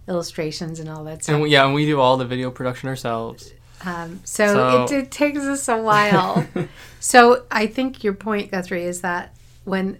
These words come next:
Speaker 1: if things get quiet, which they usually don't, so we're always trying to fit in doing these online video courses. But if things get quiet, then, you know, we just go to the backlog of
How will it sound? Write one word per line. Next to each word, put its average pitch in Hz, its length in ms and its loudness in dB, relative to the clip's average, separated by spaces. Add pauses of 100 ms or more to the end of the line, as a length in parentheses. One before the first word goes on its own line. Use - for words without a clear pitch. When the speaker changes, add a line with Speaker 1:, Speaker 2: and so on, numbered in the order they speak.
(120)
Speaker 1:
if 196 160 -6
things 196 300 -4
get - 240 -8
quiet, 269 360 6
which 202 180 -4
they 214 100 2
usually 202 680 0
don't, 175 560 -4 (520)
so 196 200 -4
we're 190 160 2
always 190 300 2
trying 196 320 -4
to 175 220 -4 (680)
fit - 500 2
in 214 380 2
doing 185 300 2
these 165 260 -4 (160)
online 175 320 -6
video 196 360 -2
courses. 156 680 -8 (480)
But 202 160 2
if 196 80 -2
things 220 240 0
get - 180 -6
quiet, 214 400 2
then, 185 380 -2 (100)
you 196 100 -4
know, 170 380 -6
we 190 200 2
just 180 300 -4
go 180 240 0
to 180 280 -6
the 165 160 -8
backlog 165 680 -6
of 156 320 -12